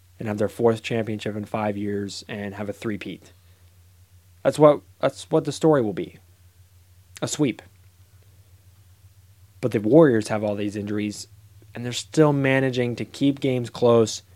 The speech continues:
and they came out on to-, on top in game two. It's honestly incredible. The only thing that the Raptors are waiting on is whether or not that M R I comes up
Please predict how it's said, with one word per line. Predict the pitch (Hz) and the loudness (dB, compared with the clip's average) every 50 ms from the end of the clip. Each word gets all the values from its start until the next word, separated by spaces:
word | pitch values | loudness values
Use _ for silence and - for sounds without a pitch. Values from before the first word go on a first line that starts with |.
| _ _ _ _ _ _ - _ _ _ - - - - - - | _ _ _ _ _ _ -20 _ _ _ -20 -20 -20 -20 -8 -6
and | 135 127 123 | -4 -2 -2
they | 120 | -2
came | - - 135 131 131 | -4 -2 -2 0 2
out | 127 127 123 | 4 4 4
on | 117 117 113 | 4 2 0
to-, | 107 110 127 131 - 120 | -4 -6 -6 -6 -4 -4
on | 113 113 113 110 | -4 -4 -4 -4
top | - 123 117 107 104 | 0 2 0 2 0
in | 104 101 98 | -2 -6 -6
game | 98 95 95 | -6 -6 -6
two. | - - 92 80 - - - _ - - _ - - - - - - - _ _ - - _ _ _ _ _ _ _ _ _ _ _ _ _ _ _ _ _ - - | -8 -10 -12 -12 -14 -16 -20 _ -20 -20 _ -20 -20 -20 -20 -20 -20 -20 _ _ -20 -20 _ _ _ _ _ _ _ _ _ _ _ _ _ _ _ _ _ -4 -4
It's | 127 110 - - - - - _ _ _ _ _ _ - _ _ _ _ _ _ _ _ _ _ - | -4 -4 -4 -10 -12 -12 -14 _ _ _ _ _ _ -20 _ _ _ _ _ _ _ _ _ _ 0
honestly | 139 139 139 139 127 - - 139 131 113 | 2 2 2 2 0 -4 -4 -4 -4 -4
incredible. | 117 117 - - 120 113 107 101 92 92 - - - - - _ _ _ _ _ _ _ _ _ _ - _ _ _ _ _ - _ _ - _ _ - _ _ _ _ _ _ | -6 -8 -6 -4 -2 -2 0 -2 -2 -6 -8 -10 -12 -18 -20 _ _ _ _ _ _ _ _ _ _ -20 _ _ _ _ _ -20 _ _ -20 _ _ -20 _ _ _ _ _ _
The | - 135 - | 0 0 2
only | 135 143 151 160 160 | 2 2 2 2 2
thing | 147 - 156 143 139 139 135 131 131 | 2 2 2 2 2 2 2 0 0
that | 123 120 113 104 | 0 0 0 0
the | 113 | 0
Raptors | 113 117 113 113 113 117 113 107 | 0 2 2 2 2 0 0 0
are | 110 | 0
waiting | 107 110 113 113 110 113 113 117 | 2 2 2 2 2 0 0 0
on | 117 117 113 113 110 | 0 0 0 0 -2
is | 104 101 101 | -4 -6 -6
whether | 101 107 107 113 123 131 | -2 0 0 2 2 0
or | 127 123 | -2 -2
not | 123 117 117 113 110 113 - - _ _ _ - _ - _ _ _ _ - | -2 -2 0 0 -2 -4 -6 -12 _ _ _ -20 _ -20 _ _ _ _ -4
that | - 113 113 | -2 0 0
M | 113 110 113 120 | 0 -2 -2 -2
R | 120 120 117 117 | -2 -2 -2 -2
I | 113 110 107 | -2 -4 -4
comes | 104 - - 117 110 107 113 | -6 -6 -10 -10 -8 -4 -4
up | 107 104 - - - | -4 -6 -6 -10 -20